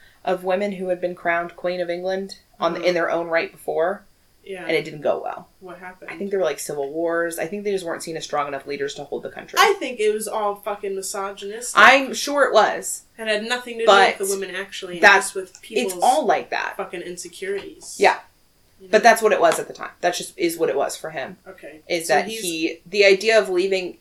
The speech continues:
Speaker 1: the throne to a daughter was not appealing to him.
Speaker 2: Yes, he's unsatisfied with that
Speaker 1: However,
Speaker 2: option.
Speaker 1: uh, he did before, like, set it up so that Mary would, Mary was set to be his heir when he didn't have a son.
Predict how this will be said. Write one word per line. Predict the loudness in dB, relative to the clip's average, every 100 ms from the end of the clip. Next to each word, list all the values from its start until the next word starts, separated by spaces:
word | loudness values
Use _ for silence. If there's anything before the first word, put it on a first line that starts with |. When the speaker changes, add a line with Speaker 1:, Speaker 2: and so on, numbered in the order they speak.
| -6
Speaker 1:
the | -4
throne | -2 -2 -2 -4
to | -6
a | 0
daughter | 4 4 4 -2
was | -6
not | -4 0 0 -2
appealing | -10 -12 -10 -8 -10 -12
to | -20
him. | -16 -10
Speaker 2:
Yes, | -10 -10 -16 -14
he's | -14
unsatisfied | -14 -16 -14 -14 -14 -18 -16 -18 -18
with | -20 -18
that | -2
Speaker 1:
However, | 4 4 4 2 2 2 -2 -10 _ _ _ _ _ _ _ _ -2
Speaker 2:
option. |
Speaker 1:
uh, | 0 2 2 2 -2 -10 _ _ _ _ _ _
he | -18 -12 -8 -8 -6 -8 -8 -12 _ _ _ _ -20 -10 0
did | 4 4 4 0
before, | -8 -6 -6 -2 0 0 -2 -6
like, | -8 -4
set | 0 2
it | 2
up | 0
so | 0
that | -4 -4
Mary | -6 -6 -6 -6
would, | -2 -2 -2 -10 _
Mary | -2 2 4
was | 4 2
set | 2 0 0
to |
be | -8 -4
his | 0
heir | 0 -2 -8 _ _ _ _ -8
when | -6
he |
didn't | -6 -8 -8
have | -8
a | -8
son. | -8 -8